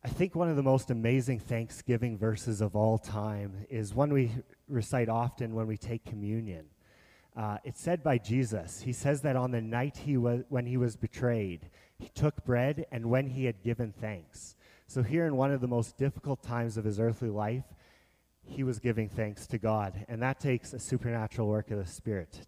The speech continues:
to do something like that. When God helped me understand, uh, what I'm talking to you guys about today, I was about a hundred yards away from where my Oma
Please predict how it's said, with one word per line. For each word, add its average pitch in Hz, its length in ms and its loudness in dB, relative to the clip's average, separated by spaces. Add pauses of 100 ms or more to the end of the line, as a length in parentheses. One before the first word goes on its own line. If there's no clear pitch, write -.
to 107 60 -8
do 101 100 -2
something 98 420 -6
like 90 240 -8
that. 85 320 -10 (2500)
When 135 180 0
God 151 220 4
helped 147 180 6
me 139 120 2
understand, 120 720 0 (220)
uh, 110 160 0
what 113 160 4
I'm 110 100 0
talking 117 320 0
to 104 100 -4
you 107 300 0
guys 110 220 -2
about 110 240 2
today, 110 500 2
I 110 160 -2
was 110 220 0
about 143 200 4
a 123 40 2
hundred 127 320 0
yards 113 340 0
away 110 300 2
from 110 500 -2
where 120 160 6
my 110 200 0
Oma 113 440 0